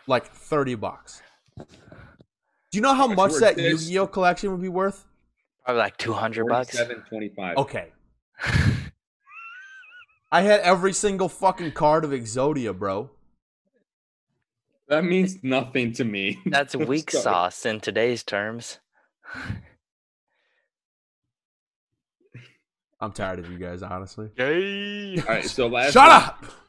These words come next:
Speaker 2: Let's talk about conspiracy real quick.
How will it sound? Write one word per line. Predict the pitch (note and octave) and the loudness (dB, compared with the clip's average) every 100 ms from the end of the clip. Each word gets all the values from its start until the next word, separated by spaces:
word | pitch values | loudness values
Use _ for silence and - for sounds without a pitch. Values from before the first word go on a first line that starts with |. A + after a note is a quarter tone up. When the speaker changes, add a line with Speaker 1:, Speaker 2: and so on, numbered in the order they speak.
| _ _ - | _ _ -8
Speaker 2:
Let's | C3 C#3 | -4 -2
talk | - E3+ | 0 0
about | D#3+ | 0
conspiracy | D3 C#3 B2 C#3 C3+ B2+ | -2 -6 -4 0 0 -2
real | A#2 A#2+ A#2+ | -2 0 0
quick. | - A2 F2 - | 0 0 -2 -8